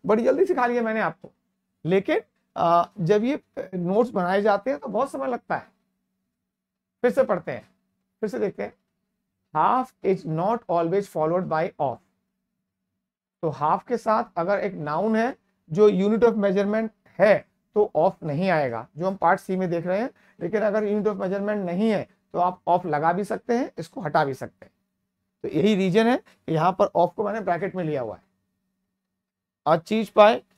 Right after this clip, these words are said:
ये एक unit of measurement नहीं है, हर टाइम unit of measurement नहीं है, तो of लगाया भी जा सकता है, हटाया जा सकता है। लेकिन अगर unit of measurement है तो फिर आप of नहीं लगा सकते। पढ़ तो हम नाउन ही रहे हैं ना, लेकिन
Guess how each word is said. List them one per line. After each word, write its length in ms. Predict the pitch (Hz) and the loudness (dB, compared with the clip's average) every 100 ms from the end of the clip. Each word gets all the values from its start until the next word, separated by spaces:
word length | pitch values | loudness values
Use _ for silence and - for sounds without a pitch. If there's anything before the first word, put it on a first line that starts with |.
| _ | _
ये 180 | - 196 | -2 0
एक 260 | - 196 190 | 2 2 0
unit 220 | 196 196 | -2 -2
of 100 | 190 | -2
measurement 440 | 175 165 180 165 175 | -2 -2 -2 -2 -4
नहीं 220 | 180 202 | -4 -4
है, 160 | 208 208 _ _ _ | -8 -12 _ _ _
हर 140 | 170 208 | 2 4
टाइम 380 | 208 185 202 233 _ 170 | 4 2 2 -2 _ -4
unit 180 | 196 | 0
of 100 | 190 | 0
measurement 460 | 185 175 170 156 151 | 0 0 0 -2 -4
नहीं 260 | 160 196 226 | -4 -2 -2
है, 100 | 220 _ _ _ _ _ _ - | -4 _ _ _ _ _ _ -20
तो 100 | - 170 | -6 -2
of 140 | 185 | -2
लगाया 280 | 165 147 165 | 0 0 2
भी 80 | 208 | 0
जा 100 | 208 | -2
सकता 300 | 220 - 254 | -4 -2 -2
है, 80 | |
हटाया 180 | 180 156 | 0 0
जा 100 | 160 | 0
सकता 280 | 160 160 165 | -2 -4 -4
है। 120 | 156 - _ _ | -4 -8 _ _
लेकिन 260 | 160 185 226 - | -4 -2 -2 0
अगर 280 | 170 190 277 | 0 2 0
unit 240 | 254 233 | 0 0
of 140 | 233 208 | 0 0
measurement 520 | 208 190 190 190 175 | -2 -2 -2 -4 0
है 200 | 190 220 - _ _ _ _ - | 2 2 -2 _ _ _ _ 0
तो 120 | 202 | 2
फिर 160 | 208 214 | 2 2
आप 220 | 185 185 - | 2 0 0
of 220 | 160 165 | 0 0
नहीं 160 | 170 190 | -4 -2
लगा 220 | 180 180 | 0 -2
सकते। 320 | 180 175 - 185 _ - | -4 -10 -10 -14 _ 0
पढ़ 120 | 170 | 2
तो 120 | 175 | 2
हम 80 | 208 | 0
नाउन 280 | 202 185 208 | 0 0 0
ही 60 | |
रहे 160 | 220 202 | 0 0
हैं 60 | 196 | 0
ना, 140 | 269 - - _ _ _ _ _ _ _ _ _ _ | -2 -4 -10 _ _ _ _ _ _ _ _ _ _
लेकिन 200 | 185 220 | -2 -2